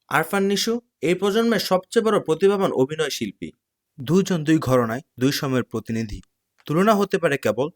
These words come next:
দৃষ্টিভঙ্গির দিক থেকে। তবে আজ যদি প্রশ্ন হয় কে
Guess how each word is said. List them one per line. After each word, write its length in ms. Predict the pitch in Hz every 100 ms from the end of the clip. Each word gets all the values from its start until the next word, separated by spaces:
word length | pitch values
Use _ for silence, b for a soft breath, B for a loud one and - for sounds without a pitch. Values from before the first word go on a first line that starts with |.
| -
দৃষ্টিভঙ্গির 640 | 120 135 - 139 127 117 107
দিক 140 | 104 -
থেকে। 200 | 101 - - _ _ -
তবে 220 | 160 165 160
আজ 180 | 127 147
যদি 180 | - 175
প্রশ্ন 360 | 180 135 131 -
হয় 180 | 127 92 -
কে 120 | -